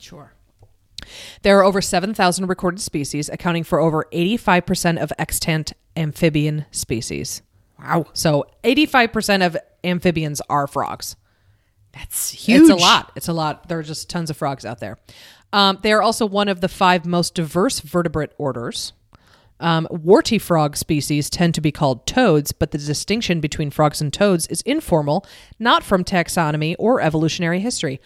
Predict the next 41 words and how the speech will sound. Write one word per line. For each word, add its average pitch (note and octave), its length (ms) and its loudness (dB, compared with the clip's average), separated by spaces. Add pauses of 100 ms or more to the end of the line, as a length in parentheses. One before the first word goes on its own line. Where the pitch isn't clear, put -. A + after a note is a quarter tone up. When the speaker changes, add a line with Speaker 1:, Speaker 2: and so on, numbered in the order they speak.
(340)
Speaker 2:
So D4 260 2
frogs F4 680 2
and C4+ 200 -6
toads B3+ 760 -2 (380)
Speaker 1:
Are G3 140 4
the F3+ 80 2
same F3 360 2
Speaker 2:
are E3+ 120 6
the E3+ 120 6
Speaker 1:
thing? A3+ 60 4
Speaker 2:
same F#3 540 0
thing. E3+ 300 0
Speaker 1:
Why B3+ 560 2
do C4+ 180 -2
we C4 720 0
Speaker 2:
So C4+ 400 4
it's C4+ 200 -4
called, C4 460 2 (100)
uh, F#3 340 4
folk - 580 0 (100)
taxonomy. D#4 800 -2 (220)
Speaker 1:
Oh. A3+ 520 -8
Speaker 2:
So, G#3+ 340 4
which A3 260 -4
just C4+ 160 -4
means B3+ 200 -2
that G#3+ 120 2
we G3+ 80 2
gave F#3+ 220 2
them F#3+ 100 -2
separate F3+ 320 -2
names E3+ 240 -4
even D#3+ 140 -4
though D#3 120 -2
they're C#3 120 -4
the C#3 60 -8
same B2+ 200 -10
thing, E2 240 -10
because E3+ 320 -4
they E3+ 140 0
look, F#3+ 380 -2